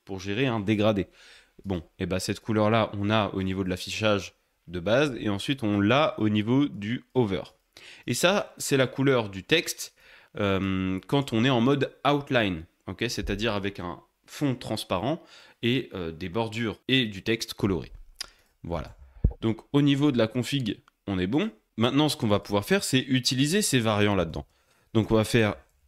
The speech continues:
atomic-background-primary, par exemple, tiret default. On veut la couleur primary par défaut. Enfin, on veut la couleur par défaut de primary, donc c'est-à-dire celle-ci. Et donc dans ce cas-là, on voit bien que ça l'affiche ici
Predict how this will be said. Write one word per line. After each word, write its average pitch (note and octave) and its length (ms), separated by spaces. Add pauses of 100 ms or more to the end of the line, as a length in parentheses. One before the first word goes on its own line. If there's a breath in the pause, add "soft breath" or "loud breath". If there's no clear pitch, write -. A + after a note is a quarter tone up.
(140)
atomic-background-primary, G2+ 3250
par G2+ 200
exemple, A#2+ 460 (220)
tiret D#3+ 420
default. C3+ 600 (420 soft breath)
On D3 120
veut D3 420 (320)
la B2+ 160
couleur B2+ 460
primary A2 500
par B2 220
défaut. A#2 280 (760 soft breath)
Enfin, A2+ 100
on - 20
veut B2 160
la A#2 120
couleur C3+ 360
par A2+ 160
défaut C#3+ 320
de B2 180
primary, G#2 540
donc F2 180
c'est-à-dire G2+ 400
celle-ci. - 420 (120)
Et C3 80
donc A#2 180
dans G2 140
ce - 80
cas-là, B2+ 420
on B2 60
voit G#2+ 180
bien C3+ 180
que C#3+ 300
ça A2+ 220
l'affiche F#2+ 400
ici D#3+ 320